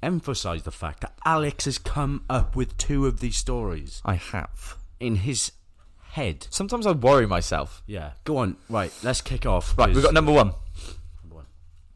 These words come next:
Speaker 2: Former Manchester United player Dong Fangzhou underwent major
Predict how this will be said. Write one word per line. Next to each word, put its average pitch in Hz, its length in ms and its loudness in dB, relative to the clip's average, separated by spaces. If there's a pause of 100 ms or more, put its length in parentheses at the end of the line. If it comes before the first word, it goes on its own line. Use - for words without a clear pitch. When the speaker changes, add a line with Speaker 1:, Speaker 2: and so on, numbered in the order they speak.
(1700)
Speaker 2:
Former 196 400 2
Manchester 170 520 2
United 135 440 -2
player 87 340 0 (220)
Dong 151 260 2
Fangzhou 123 720 0 (100)
underwent 110 580 -2 (140)
major 123 920 -2